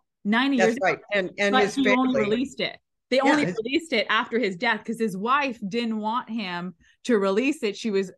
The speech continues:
Speaker 1: s-, like, terrified of what would happen to him or their family life if it was released any time before. So they ended up releasing it afterwards. So anybody listening to this, it's all about empowerment, because I found when I read those books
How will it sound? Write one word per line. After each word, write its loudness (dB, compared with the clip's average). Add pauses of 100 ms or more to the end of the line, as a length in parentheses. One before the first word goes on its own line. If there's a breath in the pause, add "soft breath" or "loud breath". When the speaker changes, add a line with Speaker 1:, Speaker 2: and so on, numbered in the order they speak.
(160)
Speaker 1:
s-, -20 (100)
like, -8 (100)
terrified 0
of -2
what 0
would -4
happen -2
to -4
him -4
or -8
their -6
family 0
life -4 (240 soft breath)
if -2
it 0
was -2
released -2
any -4
time -6
before. -4
So -6
they -2
ended -4
up -20
releasing -4
it -12
afterwards. -4
So -2 (240 loud breath)
anybody 4
listening 0
to -4
this, -2 (320 loud breath)
it's -4
all -2
about -2
empowerment, -4 (220 loud breath)
because 0
I -2
found 0
when -2
I 0
read -2
those -4
books -6